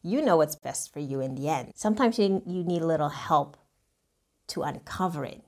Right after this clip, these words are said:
You need a little bit of guidance to get you there. But in the end, you're the only person who knows what's best for you. So I just share my process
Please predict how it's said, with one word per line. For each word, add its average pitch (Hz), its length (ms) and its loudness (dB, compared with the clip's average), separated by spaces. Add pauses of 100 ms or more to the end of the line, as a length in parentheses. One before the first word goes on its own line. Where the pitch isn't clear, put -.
(160)
You 160 140 -8
need 165 160 0
a 160 40 0
little 156 220 0
bit 143 160 -2
of 139 180 -8
guidance - 880 -4 (200)
to 151 100 -8
get 135 300 -6
you 143 80 -8
there. - 340 -12 (260)
But 180 80 -2
in 190 100 2
the 202 120 4
end, 196 180 0
you're 196 140 2
the 226 140 2
only 226 200 2
person 190 380 -4
who 170 240 -2
knows 165 440 0
what's 151 200 -6
best - 340 -8
for 151 60 -14
you. 135 340 -6 (2000)
So 202 200 6
I 226 180 8
just 254 200 -2
share 202 200 2
my 180 200 0
process - 760 -10